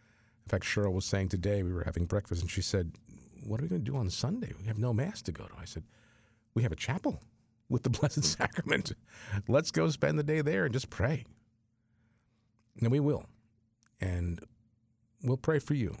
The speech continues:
and pray for all of our family of listeners. Because we need you. We need you to pray for us, pray with us, and we all need to pray together for the state of the world.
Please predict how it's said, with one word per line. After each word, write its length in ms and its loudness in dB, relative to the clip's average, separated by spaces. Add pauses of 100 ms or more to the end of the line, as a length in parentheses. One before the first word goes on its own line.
and 140 -4
pray 240 2
for 140 -2
all 220 2
of 80 0
our 140 2
family 340 0
of 100 -2
listeners. 540 -6 (1400)
Because 280 0
we 140 4
need 320 2
you. 160 -8 (960)
We 80 4
need 140 2
you 60 0
to 80 -4
pray 320 0
for 240 0
us, 320 -4 (120)
pray 220 2
with 240 2
us, 460 -4 (560)
and 100 0
we 100 2
all 220 4
need 100 0
to 60 2
pray 220 2
together 360 2
for 100 -6
the 60 0
state 260 0
of 60 0
the 80 0
world. 340 -6